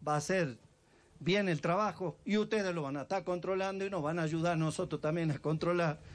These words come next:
y nos van a ayudar a construir también porque van a ser trabajadores de acá. Así que bueno, dire, eh,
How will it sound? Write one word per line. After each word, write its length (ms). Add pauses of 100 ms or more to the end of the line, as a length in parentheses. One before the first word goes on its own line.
(280)
y 100
nos 140
van 180
a 60
ayudar 340
a 80
construir 460
también 320
porque 260
van 200
a 80
ser 200
trabajadores 680
de 100
acá. 280 (600)
Así 240
que 120
bueno, 580
dire, 440 (320)
eh, 560